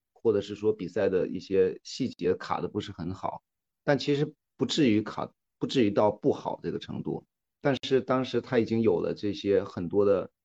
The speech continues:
就是我们后来参加比赛中很，比较重视的东西，比如说有很好的图片质量，有很不错的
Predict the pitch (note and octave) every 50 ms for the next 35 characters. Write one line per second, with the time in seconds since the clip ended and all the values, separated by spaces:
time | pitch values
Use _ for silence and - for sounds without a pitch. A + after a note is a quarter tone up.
0 | _ _ _ _ - F#2+ - - F#2+ F2 F2+ E2 D2 D2 G2+ A#2+ C3 A2+ G2 F#2
1 | F#2 - G#2 G2 G2+ G2+ - E2+ D#2 - - G2+ F#2 F2 F2 - E2+ E2+ E2 E2+
2 | - - D#2+ D#2 - - - _ - F2+ G#2+ G2+ G2+ - B2+ G#2 F#2+ - - -
3 | - D#2 - - F2 E2+ - - - - E2+ E2+ F#2+ F#2+ - G2+ F#2+ F#2+ F#2 -
4 | _ _ _ _ _ _ _ _ _ - G2 F2+ - G#2 G#2+ A#2 A#2 G2 F2+ -
5 | - - F2+ - A2+ G2+ G2 F#2+ - - G#2 F2+ F2 D#2+ D2+ - _ _ _ _
6 | _ _ _ _ _ _ _ - - F2 D#2+ D#2+ E2 D#2+ C#2+ - _ _ _ _
7 | _ _ _ - - G2+ F2+ E2 F2 F#2 G2 - - - A#2+ G#2+ F#2 F2+ E2+ E2
8 | D#2 C#2+ B1 -